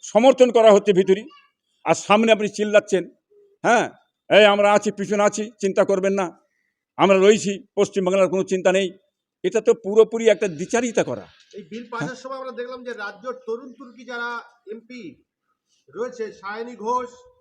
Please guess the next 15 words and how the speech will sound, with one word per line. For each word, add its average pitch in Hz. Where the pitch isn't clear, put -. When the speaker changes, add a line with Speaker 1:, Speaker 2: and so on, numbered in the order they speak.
Speaker 2:
মহুয়া 226
মৈত্র 233
এবং 233
অভিষেক 233
বন্দ্যোপাধ্যায় 220
সহ, 220
এরা 240
বিভিন্ন 262
বিল 233
পাস 254
ইস্যুতে 240
তারা 233
ঝাঁঝালো 214
বক্তব্য 233
দেয়, 185